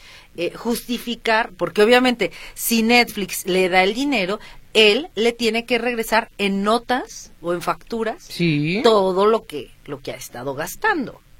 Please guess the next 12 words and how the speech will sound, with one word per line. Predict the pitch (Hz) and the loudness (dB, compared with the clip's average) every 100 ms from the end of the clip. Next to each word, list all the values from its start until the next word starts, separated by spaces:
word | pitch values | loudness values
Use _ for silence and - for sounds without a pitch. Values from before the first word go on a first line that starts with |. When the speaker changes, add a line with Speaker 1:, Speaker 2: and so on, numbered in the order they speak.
| - | -10
Speaker 1:
Lo | 185 247 | -2 0
normal, | 262 277 269 262 277 285 277 - - | 2 2 0 -2 -2 -2 -4 -10 -8
pues. | 226 208 - - - - - - - - - - - | -4 -4 -8 -16 -20 -20 -20 -20 -20 -20 -20 -10 2
Y | 254 254 247 247 240 240 254 254 254 262 | 4 6 6 4 2 0 0 0 0 2
este | 254 262 262 | 2 2 -4
sujeto, | 262 247 240 - 233 220 _ - - - | -8 -4 -4 -2 -6 -6 _ -20 -20 -8
pues, | 330 | -4
nunca | 302 202 | -4 -4
entregó | 180 165 156 160 | -8 -6 -8 -8
ni | 160 | -10
un | 135 | -12
papelito. | 123 - - | -14 -14 -20